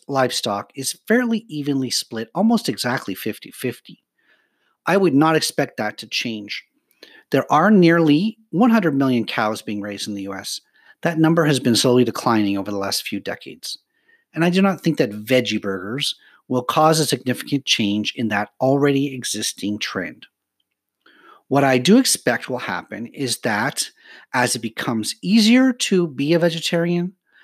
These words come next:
some people will choose to stop eating meat like I did. And then some people will choose to eat less meat. And of course, to be honest,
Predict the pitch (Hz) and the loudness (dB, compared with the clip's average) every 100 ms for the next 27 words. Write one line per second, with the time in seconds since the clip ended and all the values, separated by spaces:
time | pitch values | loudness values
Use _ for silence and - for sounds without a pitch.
0 | _ - - 180 180 156 - 143 147 135 | _ -4 0 0 0 -2 0 0 -2 -6
1 | 139 - 117 110 - - - 101 101 - | -6 -4 -4 -2 -4 -6 -4 -4 -6 -10
2 | 113 110 92 92 101 104 - 98 92 92 | -10 -8 -8 -10 -10 -12 -10 -12 -12 -18
3 | - _ _ _ _ _ _ - 175 196 | -18 _ _ _ _ _ _ -4 2 4
4 | 202 196 - 131 131 143 156 156 - 131 | 4 0 0 0 0 0 0 0 -2 -4
5 | 120 - - 117 123 _ - 202 233 - | -4 -6 -10 -12 -12 _ -6 -4 -4 -6
6 | 95 87 - - _ _ _ _ _ _ | -8 -12 -14 -20 _ _ _ _ _ _
7 | _ _ _ _ 131 127 151 - - 160 | _ _ _ _ -2 0 0 -2 0 2
8 | 127 202 - - _ - 233 233 143 117 | 4 2 0 -6 _ -4 0 0 0 0
9 | 139 - - | 0 -4 -10